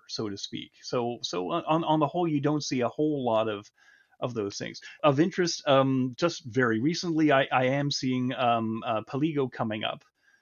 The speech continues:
uh, in the, in the number of, um, of, of C-, C C M S things. So, so clearly they're making, they're beginning to make a dent, um, much more so than long-established <laughs> players, uh, in the market, for example. So I,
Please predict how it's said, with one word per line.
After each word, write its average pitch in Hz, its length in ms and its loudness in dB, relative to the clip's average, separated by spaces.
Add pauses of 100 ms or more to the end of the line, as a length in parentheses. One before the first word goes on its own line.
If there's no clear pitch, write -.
(260)
uh, 117 260 4
in 127 160 0
the, 123 140 -6
in 135 100 0
the 131 100 0
number 120 380 -2
of, 110 360 -6
um, 107 420 -2
of, 110 240 -6
of 110 120 -8
C-, - 240 -6
C - 160 -6
C 120 140 -4
M 120 60 -2
S 117 180 -2
things. 113 200 -4
So, 139 140 -2
so 135 200 -4
clearly 226 460 -2
they're 196 180 4
making, 285 340 2
they're 180 100 -2
beginning 196 300 0
to 190 40 0
make 180 160 -2
a 143 40 0
dent, - 540 -4 (500)
um, 127 300 2
much 175 220 4
more 170 240 4
so 156 320 4
than 135 220 4
long-established 135 1080 0
<laughs> - 60 -20
players, 139 500 -2 (420)
uh, 123 420 4
in 135 140 0
the 127 80 0
market, 147 360 0
for 113 200 -4
example. 98 540 -8
So 120 260 0
I, 123 140 2